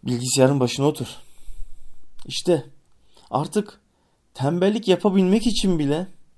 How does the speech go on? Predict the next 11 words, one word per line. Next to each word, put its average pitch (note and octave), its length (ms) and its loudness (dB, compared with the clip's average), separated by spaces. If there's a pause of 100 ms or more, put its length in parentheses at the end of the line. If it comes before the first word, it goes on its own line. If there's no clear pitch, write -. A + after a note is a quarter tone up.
(600)
önce F3+ 360 0
internete D3+ 500 -2
girebilmemiz D3+ 680 0
gerekiyor. B2 580 -2 (1700)
Siber F#3+ 480 0
aylaklık C#3 760 0 (1120)
işlerin C#3+ 580 -4 (100)
ertelenmesine B2+ 800 -4
neden G#2+ 260 -2
oluyor A#2+ 380 -4
ve C#3 200 -2